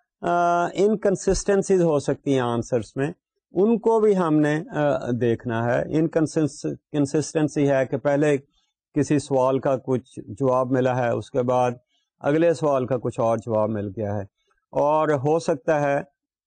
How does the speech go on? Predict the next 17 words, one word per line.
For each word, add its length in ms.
یہ، 460
آ، 320
وہاں 400
پر، 280
آ، 460
زیادہ 400
ایررز 540
نظر 260
آئیں 260
جہاں 240
پر 160
ہم 220
نے 140
سوال 420
نامہ 280
جو 180
ہے، 180